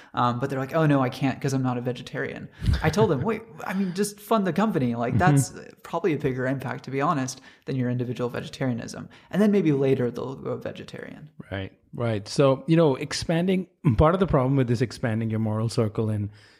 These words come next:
Speaker 2: thinking about the interests of animals, <clears throat> excuse me, is that most humans just don't understand their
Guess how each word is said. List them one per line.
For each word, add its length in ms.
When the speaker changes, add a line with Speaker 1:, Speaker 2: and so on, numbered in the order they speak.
Speaker 2:
thinking 280
about 160
the 120
interests 340
of 80
animals, 560
<clears throat> 200
excuse 680
me, 240
is 400
that 320
most 300
humans 380
just 200
don't 220
understand 640
their 100